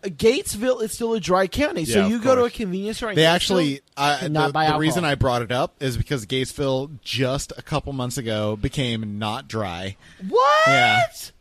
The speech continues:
Speaker 3: Yep,
Speaker 1: Oh,
Speaker 3: so,
Speaker 1: shit.
Speaker 3: so they are totally wet now. <laughs>
Speaker 1: Okay, so they're not dry anymore.
Speaker 3: So wet.
Speaker 1: Um, when I was in, when I was in hi-, when I was in high school,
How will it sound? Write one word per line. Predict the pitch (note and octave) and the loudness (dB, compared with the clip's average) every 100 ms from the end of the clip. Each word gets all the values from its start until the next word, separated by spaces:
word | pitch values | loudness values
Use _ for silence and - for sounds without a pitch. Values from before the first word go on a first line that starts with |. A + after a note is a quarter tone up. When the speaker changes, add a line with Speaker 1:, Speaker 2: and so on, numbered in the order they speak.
| - | -10
Speaker 3:
Yep, | A#2 A2 E3+ | -6 -4 2
Speaker 1:
Oh, | B3+ A#2+ A2+ | 4 4 2
Speaker 3:
so, | B2 | -4
Speaker 1:
shit. | G3 B3+ D#4 - | -6 -8 -10 -6
Speaker 3:
so | C#3 | -2
they | A#2+ A#2 | 0 2
are | A#2+ | 0
totally | - D#3+ C#3+ D#3 | 0 0 2 2
wet | C#3+ B2+ - | 2 0 0
now. | B2 A#2 A#2 B2 - - | -4 -2 0 -2 -6 -10
<laughs> | D#4 F#4+ - - - - - | -2 -2 -2 -14 -14 -14 -6
Speaker 1:
Okay, | - C4 | -2 0
so | A#3 - A#3 G#3 | 0 2 2 2
they're | F#3+ F#3+ | -2 -2
not | F#3 F3+ | -4 -4
dry | F3+ A3 A#3 | -4 -2 -2
anymore. | D3+ B2+ A#2+ | -6 -10 -10
Speaker 3:
So | - C3+ | -2 0
wet. | A#2+ G#2+ G#2+ _ D#3+ _ _ _ _ _ _ | 0 -2 -4 _ -20 _ _ _ _ _ _
Speaker 1:
Um, | G#3 A3+ G#3 E3 F3 | 2 4 4 -2 -4
when | G3+ | -6
I | G3+ A3+ | 0 2
was | C4 D4 | 2 0
in, | D#4+ C#4+ B3+ G#3+ - - _ - - - | 0 -2 -6 -12 -18 -20 _ -20 -20 -4
when | F3+ A3+ | 0 4
I | A#3 C#4 | 4 4
was | D4+ | 4
in | C4 | 0
hi-, | F#3 G#3 B3 | 0 -4 -2
when | A3+ G#3+ | -2 2
I | G3+ | 4
was | B3 C#4+ | 4 2
in | C#4+ G#3 | 0 -2
high | D3 F#3+ G3+ | -2 0 0
school, | G#3 - D4 F4 F#4+ | -2 -4 -2 -2 -6